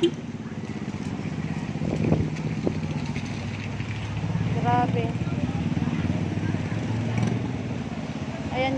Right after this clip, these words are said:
guys. Yan, apaw po yan dito kanina hanggang dun sa may ano, mabahay na yan.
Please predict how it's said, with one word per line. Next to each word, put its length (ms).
guys. 160
Yan, 160
apaw 320
po 80
yan 160
dito 240
kanina 480
hanggang 320
dun 160
sa 80
may 240
ano, 240
mabahay 400
na 80
yan. 320